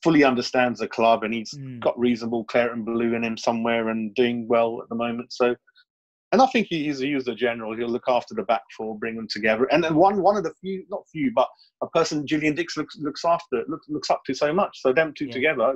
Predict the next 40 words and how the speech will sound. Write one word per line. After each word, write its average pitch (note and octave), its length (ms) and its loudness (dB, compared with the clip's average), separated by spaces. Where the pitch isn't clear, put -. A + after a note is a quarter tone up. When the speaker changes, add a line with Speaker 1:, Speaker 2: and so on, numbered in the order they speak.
Speaker 1:
good C#3 140 -4
Speaker 2:
Yeah, - 60 -14
Speaker 1:
friends. D3 360 -2
Speaker 2:
yeah, D3 60 -10
yeah, C#3+ 240 -12
yeah. C#3+ 240 -12
Good, C#3+ 200 -12
good D3 100 -6
idea. D3 220 -2
Speaker 1:
See? F#3 260 0
Speaker 2:
I G#3+ 60 -12
mean, A#3+ 100 -14
that D4 180 -4
was F#3 140 -4
a D3 60 -10
solid, D#3+ 480 -2
think D4 160 -6
about D3 140 0
that F#3+ 200 -2
Croatia F#3 460 -4
ninety-eight, C#3+ 480 -6
where C#3 120 -10
it B2+ 60 -12
was, B2 120 -18
it F3 120 -14
was C#3+ 120 -12
Stimac - 640 -6
and F#3+ 300 2
Bilic E3+ 380 0
in - 40 -20
the D#3 80 -6
middle. C3 320 -4
That, D3+ 220 -2
you F3 100 0
know, D3 140 0
that E3+ 180 2
was, B2+ 280 -6
that A3 220 2
was A#2+ 180 -14
solid. - 600 -2